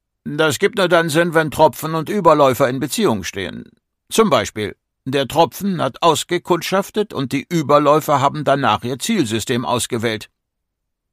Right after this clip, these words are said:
„Vollkommen im Bereich des Möglichen“, erklärte Diavolo.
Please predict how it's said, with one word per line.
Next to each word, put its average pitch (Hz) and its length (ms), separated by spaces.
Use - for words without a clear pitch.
„Vollkommen 110 840
im 120 120
Bereich 104 440
des 120 220
Möglichen“, 92 720
erklärte 92 500
Diavolo. 76 720